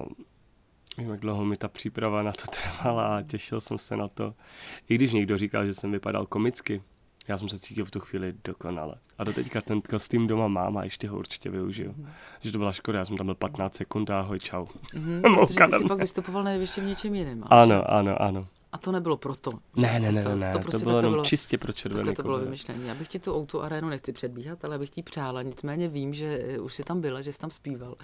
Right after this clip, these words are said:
Speaker 1: Ano,
Speaker 2: jako host.
Speaker 1: ano.
Speaker 2: A já jsem byla na koncertě, kdy, eh, Disney slavil sto let.
Speaker 1: Ano.
Speaker 2: A bylo to v ten den konkrétně a, eh, ty jsi tam zpíval písničky vlastně z Disneyovek, z těch pohádek. A to mně přišlo úplně neuvěřitelný. Byl jsi osloven, nebo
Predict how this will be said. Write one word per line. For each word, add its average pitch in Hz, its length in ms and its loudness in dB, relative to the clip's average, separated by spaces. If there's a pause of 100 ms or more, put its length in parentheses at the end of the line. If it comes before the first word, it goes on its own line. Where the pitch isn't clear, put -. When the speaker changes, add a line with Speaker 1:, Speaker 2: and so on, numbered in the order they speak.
Speaker 1:
Ano, 120 240 4
Speaker 2:
jako 139 200 2
host. 131 300 2
Speaker 1:
ano. 110 140 0 (400)
Speaker 2:
A 139 180 -6
já 131 120 -6
jsem 156 140 -4
byla 156 120 -6
na 147 80 -6
koncertě, 147 540 -6
kdy, 147 440 -4
eh, - 40 -6 (340)
Disney 135 720 -6 (480)
slavil 135 340 -4
sto - 240 -6
let. 135 280 -6 (100)
Speaker 1:
Ano. 113 340 2
Speaker 2:
A 131 60 -4
bylo 139 160 -2
to 151 100 -2
v - 80 -6
ten 151 200 0
den 143 260 -2
konkrétně 151 720 -8
a, 143 220 -6 (280)
eh, 139 100 -6
ty 139 100 -8
jsi - 100 -2
tam 165 140 -6
zpíval 147 340 -4
písničky - 460 -8
vlastně 143 240 -8
z 139 40 -12
Disneyovek, 135 380 -8
z - 40 -8
těch - 120 -10
pohádek. 127 640 -4 (380)
A 127 140 -4
to - 160 -4
mně 139 140 -2
přišlo 147 420 -6
úplně 147 680 -8
neuvěřitelný. 147 720 -4
Byl 143 120 -2
jsi - 160 -4
osloven, 143 600 -2
nebo 135 320 -6